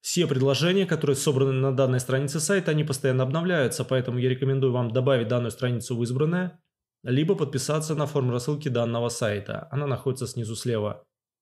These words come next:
Вводим сюда ваш e-mail, кликаем «Подписаться». Все самые актуальные предложения от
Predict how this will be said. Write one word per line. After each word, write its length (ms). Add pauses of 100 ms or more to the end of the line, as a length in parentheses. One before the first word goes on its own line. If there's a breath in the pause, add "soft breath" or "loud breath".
(140)
Вводим 280
сюда 220
ваш 260
e-mail, 380 (500)
кликаем 320
«Подписаться». 560
Все 160
самые 280
актуальные 380
предложения 560
от 300